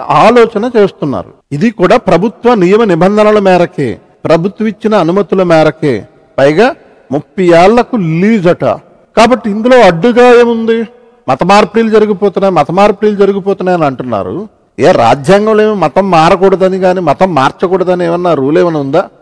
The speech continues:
రాజ్యాంగమే కదా మత స్వేచ్ఛ హక్కునిచ్చింది. అడ్డుకునేవాడు ఎవడైనా సరే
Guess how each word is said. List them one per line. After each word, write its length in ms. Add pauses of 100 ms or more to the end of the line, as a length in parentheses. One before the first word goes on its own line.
(260)
రాజ్యాంగమే 760
కదా 200
మత 280
స్వేచ్ఛ 500
హక్కునిచ్చింది. 1000 (340)
అడ్డుకునేవాడు 720
ఎవడైనా 360
సరే 280